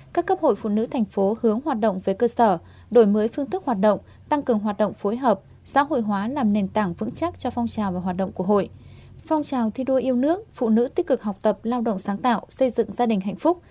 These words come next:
phụ nữ xây dựng gia đình năm không ba sạch được triển khai thực hiện có hiệu quả. Qua bình xét, có gần chín mươi bảy phần trăm cán bộ hội viên đạt ba tiêu chuẩn của phong trào thi đua. Trong năm,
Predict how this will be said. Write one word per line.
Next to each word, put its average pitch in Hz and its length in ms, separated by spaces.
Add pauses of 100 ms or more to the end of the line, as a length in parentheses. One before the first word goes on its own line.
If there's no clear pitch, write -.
(320)
phụ 277 120
nữ 247 220
xây 285 200
dựng 240 240
gia 247 160
đình 208 300
năm 240 140
không 240 320
ba 247 120
sạch 220 240 (320)
được 240 120
triển 220 220
khai 247 220
thực 196 180
hiện 208 160 (100)
có 208 140
hiệu 277 180
quả. 214 300 (680)
Qua 302 120
bình 247 180
xét, 302 300
có 226 140
gần 233 200
chín 208 200
mươi 277 100
bảy 240 180
phần 196 180
trăm 240 260
cán 220 240
bộ 254 100
hội 214 180
viên 226 300
đạt 202 220
ba 240 140
tiêu 240 140
chuẩn 202 260
của 185 120
phong 226 160
trào 214 220
thi 220 140
đua. 233 220 (680)
Trong 277 240
năm, 269 200